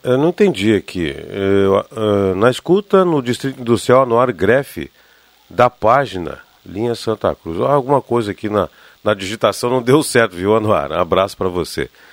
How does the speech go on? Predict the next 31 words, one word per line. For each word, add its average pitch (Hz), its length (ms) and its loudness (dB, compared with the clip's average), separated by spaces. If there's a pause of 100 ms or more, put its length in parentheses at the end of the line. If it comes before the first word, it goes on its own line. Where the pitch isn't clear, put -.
(300)
É, 101 200 4
deixa 101 200 0
eu 110 40 4
ver 110 140 4
aqui, 113 200 0
parabéns 120 420 2
pela 110 180 2
reportagem 104 480 0
do 98 60 0
leilão 92 220 0
falso. 104 320 0
O 113 280 2
Dejair 107 420 2
Hamburgo 113 340 0
mandou, 87 320 0
quer 104 180 -2
concorrer. 110 560 0 (460)
Agora 101 300 0
mandou 117 280 0
o - 20 0
bairro 104 340 0
aí, 80 140 -4
tudo 107 280 -6
bem, 82 280 -2
né? 71 380 -4 (280)
Bairro 95 360 0
Arroio 90 240 -2
Grande. 80 320 -4
Marli 120 280 0
Goretti 110 380 2
Severo, 131 580 2